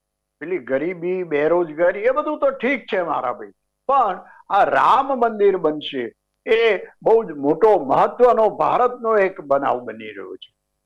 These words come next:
અને આ કામ ભારતીય જનતા પાર્ટીએ કર્યું અને માનનીય વડાપ્રધાન શ્રી મોદી સાહેબના હસ્તે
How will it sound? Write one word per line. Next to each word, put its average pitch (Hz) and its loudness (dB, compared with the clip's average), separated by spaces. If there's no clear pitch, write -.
અને - 0
આ 208 4
કામ 107 2
ભારતીય 160 2
જનતા 175 2
પાર્ટીએ 147 0
કર્યું 190 -2
અને 156 0
માનનીય 135 -4
વડાપ્રધાન 135 0
શ્રી 143 -8
મોદી 202 -2
સાહેબના 170 2
હસ્તે 135 -2